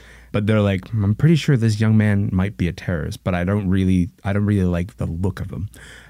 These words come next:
And they know that he pled guilty. And they know that Stephen Harper, for the longest time, refused to bring it home. And so, to me, like, if you go back to that well, that well has fed the Conservatives for a really long time. Like, it's a reliable well that they can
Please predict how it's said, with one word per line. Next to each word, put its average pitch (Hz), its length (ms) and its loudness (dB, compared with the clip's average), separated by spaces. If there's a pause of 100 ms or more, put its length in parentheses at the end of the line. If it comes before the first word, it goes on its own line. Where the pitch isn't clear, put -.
(100)
And 104 440 0
they 95 100 2
know 107 220 4
that 104 180 -2
he 92 240 0
pled 98 320 -4
guilty. 80 400 -6 (460)
And 90 640 -2
they 101 160 -2
know 98 540 2
that 92 320 -2
Stephen 92 320 -2
Harper, 90 260 -2
for 92 80 -4
the 87 60 -2
longest 87 300 -2
time, 85 220 -2
refused 82 460 -6
to 87 60 -8
bring 78 180 -8
it 76 60 -8
home. 113 260 0 (220)
And 98 180 -2
so, 120 400 2 (560)
to - 80 0
me, 135 360 6
like, 92 380 -2
if 107 220 -2
you 123 100 4
go 135 220 6
back 123 480 -2 (140)
to 120 100 4
that 101 240 0
well, 90 480 0
that 120 240 -2
well 110 220 0
has 107 180 2
fed 98 240 -2
the 101 60 -4
Conservatives 95 480 -2
for 110 120 0
a 104 60 2
really 98 300 2
long 107 200 2
time. 127 280 0
Like, 90 100 -2
it's 92 140 -4
a 95 40 2
reliable 98 640 2
well 87 180 0
that 85 100 -2
they 85 80 -4
can 90 340 -2